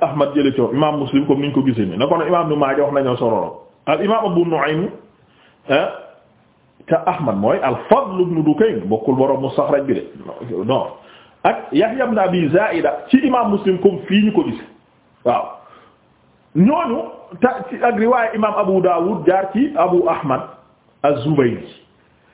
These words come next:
ak ñi nga xam ne mooy al Imaam Ibn Xuzayma ak Abdallah ibn Mubarak nekk ci fi nga xam ne mooy Sunanu Nasaa'i. Naka noonu Sufyaan, boo demee ci, euh, Ibn Xuzayma soloo na ko, Suf-, jaar na ci yoonu, euh, Sufyaan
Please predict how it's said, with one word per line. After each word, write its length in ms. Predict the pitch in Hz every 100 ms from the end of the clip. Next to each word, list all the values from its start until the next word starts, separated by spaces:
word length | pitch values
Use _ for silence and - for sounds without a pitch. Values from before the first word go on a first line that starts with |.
| _ _ _ -
ak 400 | - - - -
ñi 120 | 175
nga 140 | 233 269
xam 180 | 233 202
ne 60 | 190
mooy 180 | 196 214
al 100 | 208 196
Imaam 260 | 214 226
Ibn 140 | 202 180 160
Xuzayma 400 | 175 131 113 175 - - _ _ -
ak 140 | 196
Abdallah 520 | 170 220 196 196 196 196
ibn 120 | 185
Mubarak 440 | 170 160 151 151 160
nekk 280 | 165 - -
ci 280 | 202 294 - -
fi 100 | 156
nga 100 | 190
xam 160 | 175
ne 60 | 156
mooy 340 | 147 156 170 117
Sunanu 280 | 175 175 151
Nasaa'i. 500 | 139 117 120 98 - - - _ - -
Naka 220 | 131 214 254
noonu 200 | 254 220
Sufyaan, 640 | 240 220 214 240 359 -
boo 180 | 208 156
demee 260 | 220 214 196
ci, 240 | 202 202 180
euh, 840 | 151 147 131 127 - - - 139
Ibn 160 | 180 202 180
Xuzayma 320 | 156 147 160 165
soloo 220 | 175 160
na 60 | 143
ko, 220 | 160 - -
Suf-, 220 | 180 156
jaar 200 | 175 196
na 60 | 180
ci 100 | 180
yoonu, 240 | 196 196 170 - - -
euh, 260 | 143 117 95
Sufyaan 400 | 151 139 196 220